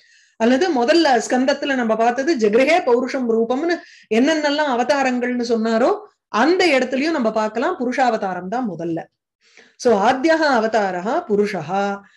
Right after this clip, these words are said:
அடுத்தது காலஹா ஸ்வபாவஹா, காலம்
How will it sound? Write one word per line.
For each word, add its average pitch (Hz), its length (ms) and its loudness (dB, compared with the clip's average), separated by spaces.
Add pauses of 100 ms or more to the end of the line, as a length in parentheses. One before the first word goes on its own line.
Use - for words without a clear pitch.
(200)
அடுத்தது 311 760 0
காலஹா 277 480 4 (400)
ஸ்வபாவஹா, 262 800 2 (200)
காலம் 254 560 2